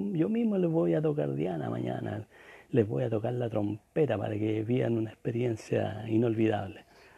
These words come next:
Listo. Este caballero esperó que todos estuvieran durmiendo y se fue a la cámara frigorífica.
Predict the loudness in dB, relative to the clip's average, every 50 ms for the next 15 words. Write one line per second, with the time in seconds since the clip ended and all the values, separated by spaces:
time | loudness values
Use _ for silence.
0 | -20 -20 -20 -20 -20 -20 -20 -20 -20 -20 -20 -20 _ -14 -6 -4 -4 -4 -6 -8
1 | -18 -20 -20 _ _ -20 -20 _ _ _ _ _ _ -6 -4 -4 -4 -4 -6 -8
2 | -6 -4 -4 -2 0 0 2 2 0 0 -2 _ -6 -6 -4 -4 -4 -4 -4 -4
3 | -4 -2 -4 -4 -6 -8 -6 -6 -4 -4 -2 -4 -4 -6 -6 -6 -4 -2 0 0
4 | 0 0 -2 -4 -8 _ _ -10 -8 -8 -6 -4 -4 -6 -6 -4 -4 -2 0 0
5 | 0 -4 -6 _ _ _ _ _ _ _ _ _ _ _ _ -18 -14 -10 -8 -4
6 | -2 0 0 0 -2 -4 -6 -6 -2 -2 0 2 2 0 0 0 -2 -2 0 0
7 | -2